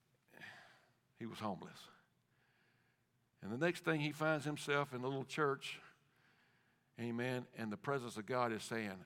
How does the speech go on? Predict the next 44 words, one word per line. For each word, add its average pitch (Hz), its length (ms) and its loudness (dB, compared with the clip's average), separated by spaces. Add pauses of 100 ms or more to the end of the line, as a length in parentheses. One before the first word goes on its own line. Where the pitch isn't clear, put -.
"I 110 160 -2
got 107 420 -2
you - 100 -12 (160)
if 92 120 -14
you'll 98 140 -4
let 104 160 -4
me 92 100 -6
have 98 300 -8
you." 87 120 -16 (1200)
"I'll 110 180 2
cover 104 400 -4
this 87 200 -6
thing. 90 380 -10
I'll 101 180 -4
take 98 260 -6
care 101 240 -6
of - 240 -12
you." - 80 -18 (220)
And 113 140 -4
on 143 180 0
his 143 200 -2
face, 131 540 -8 (200)
he 113 140 -6
fell 117 240 0
before 110 360 -2
God 104 360 0
because 104 300 -4
the 98 60 -8
presence 107 300 -4
of 101 60 -12
God. 107 100 -2 (1000)
How 202 100 2
many 233 180 4
of 180 60 8
y'all 156 180 12
feel 151 240 6
the 123 80 0
presence 117 360 0
of 107 80 -8
God 107 280 4 (460)
a - 60 -2
lot? 95 280 0 (680)
All 98 80 -2
right? 127 200 0